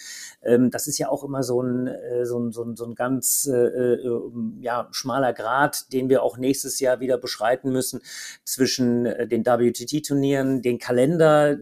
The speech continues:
wo wir schon, ich sag mal, äh, viele Turniere eben haben, wo noch einige Turniere to be confirmed sind. Wie kriegen wir das dann, äh, ähm, ja, synchronisiert mit den Bundesligen? Das ist eine Herausforderung,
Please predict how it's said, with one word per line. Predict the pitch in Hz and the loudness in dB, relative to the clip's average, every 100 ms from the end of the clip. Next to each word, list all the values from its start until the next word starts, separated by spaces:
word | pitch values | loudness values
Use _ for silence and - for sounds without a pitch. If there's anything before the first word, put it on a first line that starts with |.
| - | -6
wo | 127 127 | -2 0
wir | 127 123 | 2 2
schon, | - 127 127 120 | 0 -2 -2 -4
ich | - | -4
sag | 127 | -4
mal, | 131 110 - - - - _ | -2 -4 -6 -16 -18 -20 _
äh, | 117 113 - | 2 2 2
viele | - 160 170 156 | -4 -4 2 2
Turniere | - 143 143 151 135 | 2 2 4 4 2
eben | 123 120 | 0 0
haben, | 127 143 156 139 | -2 0 2 2
wo | 123 127 | 2 2
noch | 127 - | 2 -2
einige | 120 135 127 | -4 -2 -2
Turniere | - 127 131 131 127 | -4 -6 -2 -2 -2
to | 143 | -4
be | 131 | -6
confirmed | - 120 - 147 156 147 | -4 -6 2 2 2 0
sind. | 143 143 | 0 2
Wie | 143 | 2
kriegen | 143 - 156 143 | 0 0 0 2
wir | |
das | 139 123 | 0 -2
dann, | 143 135 127 - - _ | 0 0 -2 -6 -20 _
äh, | - 123 120 | 4 6 6
ähm, | 120 127 120 117 110 95 | 4 2 0 -2 -2 -2
ja, | 120 117 110 120 | -2 0 0 -4
synchronisiert | 113 139 156 143 135 117 147 151 - | 0 0 2 4 4 4 6 4 2
mit | 139 - - 135 | -4 -4 -2 0
den | 123 | 0
Bundesligen? | 117 185 190 - 165 165 160 143 | 6 6 8 4 2 2 2 2
Das | 143 151 | 2 0
ist | 143 | -2
eine | 147 | 0
Herausforderung, | 143 131 139 - 135 135 135 135 123 | 2 2 0 0 0 2 2 2 0